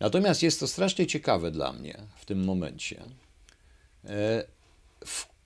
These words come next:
innym kontekście. W kontekście pewnego, nie wiem, czy to jest prawda, czy nie. Ja państwu przeczytam, bo gdzieś to znalazłem. To chyba jest nawet na K H T, jest tutaj to. Tweeta. E,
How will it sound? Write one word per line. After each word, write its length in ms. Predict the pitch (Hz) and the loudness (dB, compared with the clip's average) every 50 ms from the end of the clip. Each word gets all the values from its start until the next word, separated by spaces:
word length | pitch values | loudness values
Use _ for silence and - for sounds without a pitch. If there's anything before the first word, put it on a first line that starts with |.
| _ _ - | _ _ -2
innym 320 | - 170 185 196 175 160 147 | 0 2 4 4 4 2 0
kontekście. 640 | - 139 120 104 - 87 85 - - - - - - | 0 -2 -2 -2 -4 -6 -6 -6 -8 -8 -6 -6 -8
W 80 | - - | -4 -2
kontekście 580 | - 139 143 - 185 196 180 - - 185 175 | 0 0 2 2 0 0 0 0 0 0 0
pewnego, 640 | - - 135 117 120 143 147 147 135 131 135 131 127 | 2 2 0 0 2 0 -2 0 4 4 4 4 4
nie 160 | 131 147 160 | 2 2 2
wiem, 140 | 151 151 139 | 2 2 2
czy 120 | 135 - | 0 -2
to 100 | - - | -2 -2
jest 200 | 120 104 - - | -2 -2 -2 -2
prawda, 400 | - 110 113 113 110 107 113 107 | 2 2 4 4 2 0 -2 -4
czy 200 | 104 - - 101 | -4 -4 -4 -4
nie. 120 | 92 80 65 | -6 -6 -8
Ja 260 | - 98 101 117 123 | -10 -8 -6 -6 -4
państwu 340 | - 165 160 147 - 151 139 | -2 -2 -2 -2 -4 -4 -4
przeczytam, 760 | - - 117 101 - - - - - 69 78 90 98 113 113 - _ _ _ - - - _ - - _ - | -2 -2 -2 -2 -2 -4 -4 -6 -8 -10 -8 -10 -12 -14 -16 -18 _ _ _ -20 -20 -20 _ -20 -18 _ -6
bo 120 | 92 95 | -6 -4
gdzieś 220 | 90 110 135 - | -4 -4 -6 -4
to 120 | - 135 117 | -4 -4 -4
znalazłem. 720 | 101 104 104 98 90 78 71 71 76 80 78 80 90 98 | -4 -2 -2 -2 0 0 -2 -2 -4 -8 -10 -8 -8 -8
To 100 | - 104 | -8 -10
chyba 260 | 98 - 98 92 104 | -8 -8 -6 -4 -4
jest 140 | 101 95 - | -4 -4 -6
nawet 280 | 101 98 98 98 95 - | -6 -6 -6 -6 -6 -6
na 140 | 85 95 95 | -8 -10 -8
K 140 | - 90 | -8 -10
H 200 | 90 - - 95 | -8 -6 -6 -6
T, 260 | 95 - - 80 60 78 | -6 -6 -6 -6 -6 -6
jest 300 | 80 - - - - - | -8 -8 -10 -12 -12 -12
tutaj 320 | - - - - - - | -16 -16 -14 -14 -14 -12
to. 320 | - - - - 98 110 - - - - - - _ _ - | -12 -12 -10 -10 -10 -12 -14 -18 -20 -20 -20 -20 _ _ -14
Tweeta. 540 | - 135 135 117 95 - 82 76 85 107 120 117 - - _ - - - - - _ - _ _ _ _ _ _ _ - - _ _ _ _ _ _ _ - _ _ - _ _ _ _ _ - _ _ _ _ _ _ _ - - _ - _ - - - | -6 -4 -4 -4 -2 -2 -4 -2 -2 -4 -6 -10 -16 -20 _ -20 -20 -20 -20 -20 _ -20 _ _ _ _ _ _ _ -20 -20 _ _ _ _ _ _ _ -20 _ _ -20 _ _ _ _ _ -20 _ _ _ _ _ _ _ -20 -20 _ -20 _ -20 -20 -16
E, 300 | - 110 101 92 90 92 | -10 -6 -2 -2 -2 -2